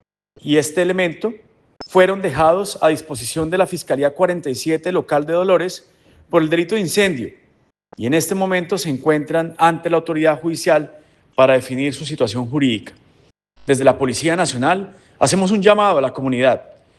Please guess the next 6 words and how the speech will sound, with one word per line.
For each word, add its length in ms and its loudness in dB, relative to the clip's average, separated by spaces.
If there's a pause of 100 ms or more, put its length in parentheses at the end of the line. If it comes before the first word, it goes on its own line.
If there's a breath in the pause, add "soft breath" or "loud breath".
(240)
No 260 6
realicemos 580 0
quemas 560 2
ni 260 -2
incendios 640 -2
controlados, 720 0